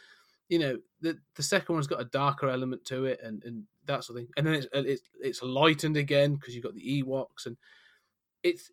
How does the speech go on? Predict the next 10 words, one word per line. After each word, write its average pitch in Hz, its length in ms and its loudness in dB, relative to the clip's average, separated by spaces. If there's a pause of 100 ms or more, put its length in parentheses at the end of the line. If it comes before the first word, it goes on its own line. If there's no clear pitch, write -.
it's, 180 300 -6 (260)
like 175 120 2
you 156 60 0
say, 135 240 0
the, 156 260 -2 (160)
there's 156 180 2
never, 196 600 4 (180)
you 156 100 -2
know, 117 140 -4
it's, - 280 -8